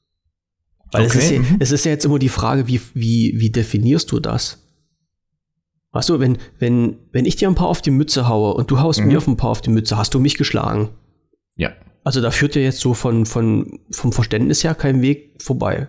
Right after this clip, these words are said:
Speaker 1: Du, du hast mich geschlagen. So, dass du dich in dem Fall nur verteidigt hast, was dir halt auch rechtlich zusteht, ist eine völlig andere Geschichte. Aber vom Grundsatz her kann ich jetzt sagen,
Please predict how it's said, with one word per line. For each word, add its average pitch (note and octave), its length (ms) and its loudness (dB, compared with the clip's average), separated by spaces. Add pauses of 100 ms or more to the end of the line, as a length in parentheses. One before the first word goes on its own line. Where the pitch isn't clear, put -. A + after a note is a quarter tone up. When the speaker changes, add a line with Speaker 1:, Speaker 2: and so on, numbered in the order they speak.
(120)
Speaker 1:
Du, A#2 140 -6
du A#2 140 -2
hast A#2+ 140 -4
mich C#3 140 -2
geschlagen. A2+ 520 -6 (420)
So, G#2+ 200 -2
dass B2 180 -4
du B2+ 80 0
dich A2+ 180 -2
in A2+ 100 0
dem A2 400 0
Fall A2 380 -2
nur G#2+ 140 0
verteidigt D3 500 -4
hast, - 240 -4
was B2+ 140 -6
dir A#2+ 160 -2
halt - 260 -4
auch - 160 -8
rechtlich - 400 -10
zusteht, D#3 540 -2 (340)
ist - 120 -4
eine A#2+ 80 0
völlig A#2 280 -2
andere A#2 260 -4
Geschichte. A2 520 -2 (580)
Aber D3+ 400 0
vom A#2+ 220 -2
Grundsatz G3+ 460 -2
her C4+ 240 0 (340)
kann D3 160 0
ich D3+ 100 2
jetzt A#2+ 200 -2
sagen, E3 540 0